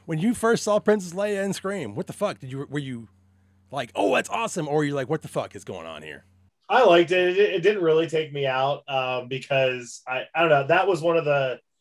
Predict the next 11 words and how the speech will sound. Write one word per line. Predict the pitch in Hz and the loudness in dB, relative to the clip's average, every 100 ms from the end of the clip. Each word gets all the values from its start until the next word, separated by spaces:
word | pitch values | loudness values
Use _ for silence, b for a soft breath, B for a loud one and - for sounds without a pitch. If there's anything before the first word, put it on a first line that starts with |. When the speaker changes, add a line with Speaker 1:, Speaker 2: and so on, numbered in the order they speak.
| _ _ _ | _ _ _
Speaker 2:
cameos, | 139 151 143 143 135 127 - | -6 -4 0 2 4 2 -2
so | 131 | -6
to | 123 | -6
speak, | - 131 127 | -8 -8 -4
that | 123 | -4
I | |
thought | 135 120 | -4 -4
they | 120 | -4
did | 117 110 | -6 -6
well, | 107 107 107 117 - | -6 -4 -4 -4 -8
um, | 107 104 101 98 98 104 | -10 -8 -8 -8 -14 -20